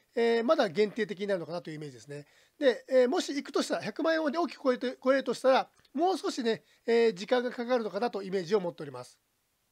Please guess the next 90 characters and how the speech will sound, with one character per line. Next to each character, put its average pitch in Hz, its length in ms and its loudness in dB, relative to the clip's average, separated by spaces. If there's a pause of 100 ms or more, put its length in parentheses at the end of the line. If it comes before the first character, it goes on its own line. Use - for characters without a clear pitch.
(300)
ま 285 100 4
あ、 - 60 6
抜 302 100 0
く - 140 -2
と 403 100 4
し - 80 0
た 370 80 2
ら 285 80 10
で 214 100 0
す - 140 -6
ね、 233 160 2 (180)
七 277 260 4
十 330 260 -2
万 330 180 2
円 247 140 2
と - 100 -4
百 190 220 -6
万 247 180 0
円 240 80 0
の 240 80 0
間 240 240 0
を 208 60 0
で - 60 -6
す - 100 -14
ね、 208 180 -4 (220)
か 311 100 4
な 349 100 4
り 262 80 4
長 262 140 0
期 - 80 -10
間 233 180 0
ね、 196 80 -4
も 190 140 -2
み 226 160 0
合 254 60 6
い - 20 2
に 254 60 -2
な 254 140 2
っ 254 100 -6 (140)
て、 220 280 2 (140)
そ - 140 -6
こ - 40 -6
か 320 120 2
ら - 40 -2
エ 262 80 0
ネ 349 120 2
ル 339 40 0
ギ 311 80 0
ー 285 40 2
を - 20 -6
貯 247 140 2
め 247 100 0
て 262 160 0
抜 226 120 -4
く 311 320 -2
場 302 120 4
合 285 100 6
で 277 100 -6
す 208 120 -12
ね、 190 120 -8 (160)
そ - 140 -8
の 330 80 -2
場 370 80 0
合 392 80 0
は 381 60 0
で - 80 0
す 220 100 -4
ね、 202 80 -2
百 208 160 -6
三 262 220 2
十 262 120 -2
万 262 200 2
円 247 60 -2
ぐ 262 60 -4
ら 254 60 4
い 220 60 0
ま 185 100 -6
で 156 80 -10
行 160 120 -12
く 214 80 -12
可 214 100 -2
能 214 80 -2
性 214 100 -10
が 208 80 -2
あ 202 40 0
る 185 80 -6
ん 170 40 -10
で 151 80 -10
す 147 140 -16
が、 190 200 0